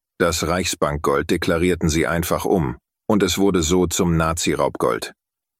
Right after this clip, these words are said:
Die Amerikaner fanden im Versteck noch weitere Schätze, die sie dann auch gleich mitnahmen. Unter ihnen der italienische Staatsschatz und das Gold der Bank von Böhmen und Mähren.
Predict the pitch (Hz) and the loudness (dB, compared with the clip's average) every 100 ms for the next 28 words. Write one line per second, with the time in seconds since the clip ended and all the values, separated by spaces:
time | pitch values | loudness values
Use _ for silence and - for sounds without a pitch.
0 | _ _ - 98 98 98 90 78 110 110 | _ _ 2 2 4 2 0 0 -2 0
1 | 107 90 92 90 85 82 - 80 - 104 | -2 0 -2 0 0 0 0 -2 0 -2
2 | - 80 76 78 92 - 76 73 95 82 | 0 -2 0 -2 0 0 -2 0 -2 0
3 | - 76 78 78 80 80 65 78 - 76 | 0 0 0 0 0 0 -2 -2 -2 0
4 | 73 87 95 85 69 60 53 - - _ | 0 0 0 0 -4 -4 -6 -12 -20 _
5 | _ _ _ _ - 123 127 98 95 92 | _ _ _ _ 2 2 2 2 2 2
6 | 92 85 85 87 78 85 80 78 78 - | 2 2 0 0 0 0 0 -2 -4 -2
7 | 90 90 - - 85 - 76 78 73 - | -2 -2 -2 -4 -4 -4 -2 -2 -2 0
8 | 85 82 76 69 82 82 - 73 71 85 | 0 0 -2 0 0 0 -2 -4 0 0
9 | 80 73 67 60 85 76 71 | 0 0 -2 -2 0 -2 -4